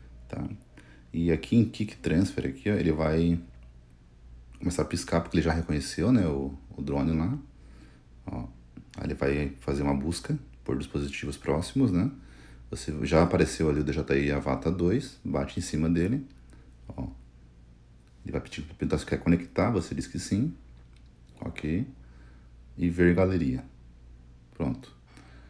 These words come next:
Aqui você tá acessando o cartão de memória, a memória interna do Avata lá, né?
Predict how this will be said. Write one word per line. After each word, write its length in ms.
Aqui 280
você 420
tá 160
acessando 720
o 60
cartão 360
de 60
memória, 440
a 40
memória 300
interna 340
do 120
Avata 460
lá, 220
né? 180